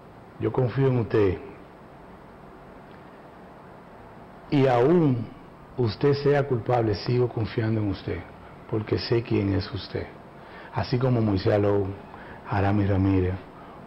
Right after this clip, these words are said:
Julio Lugo, Esteban Hermán, Francisco Cordero, entre otros, estuvieron ahí dando la cara y yéndome a visitar en un momento tan difícil. Y todos dijeron la misma palabra.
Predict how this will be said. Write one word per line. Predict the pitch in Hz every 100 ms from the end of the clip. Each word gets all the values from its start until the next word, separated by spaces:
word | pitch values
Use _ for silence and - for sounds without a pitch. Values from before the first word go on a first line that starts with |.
| -
Julio | 110 104
Lugo, | 95 95 90 87 90 - - - -
Esteban | 95 - 104 98
Hermán, | 95 95 92 90 92 - - - -
Francisco | 104 95 113 107 110
Cordero, | 107 101 101
entre | 98 95 104
otros, | 107 101 104 -
estuvieron | 107 - 110 120 123
ahí | 110 110 117 98 - - - - - - - - -
dando | 107 110 113
la | 101
cara | 104 101 90 85 - - - - - - - - -
y | 117 107
yéndome | 117 131 131
a | 113
visitar | 113 107 - 104
en | 101
un | 110
momento | 110 110 104
tan | 95 117 131
difícil. | 110 - 85 - 90 - - - -
Y | 143
todos | 135 139 202 208 165
dijeron | 139 123 123
la | 117
misma | 110 107 107
palabra. | 104 95 85 85